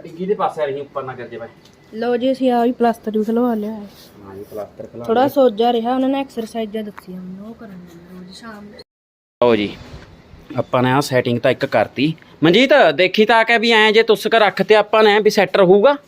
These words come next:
Speaker 1: ਗਿਰੂਗਾ ਤਾਂ ਨਹੀਂ, ਹਨਾ? ਵੈਸੇ ਤਾਂ ਕਿਆ ਗਿਰਨਾ, ਹਨੀ? ਜੇ ਗਿਰੂਗਾ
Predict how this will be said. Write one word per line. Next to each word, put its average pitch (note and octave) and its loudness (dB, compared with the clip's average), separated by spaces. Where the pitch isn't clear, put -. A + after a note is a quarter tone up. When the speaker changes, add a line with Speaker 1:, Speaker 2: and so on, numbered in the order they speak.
Speaker 1:
ਗਿਰੂਗਾ F#3 6
ਤਾਂ C4+ 4
ਨਹੀਂ, C4 8
ਹਨਾ? C4 4
ਵੈਸੇ D#3 4
ਤਾਂ G3 4
ਕਿਆ D#3 4
ਗਿਰਨਾ, B2 2
ਹਨੀ? F#3 4
ਜੇ C#3 0
ਗਿਰੂਗਾ D3+ 4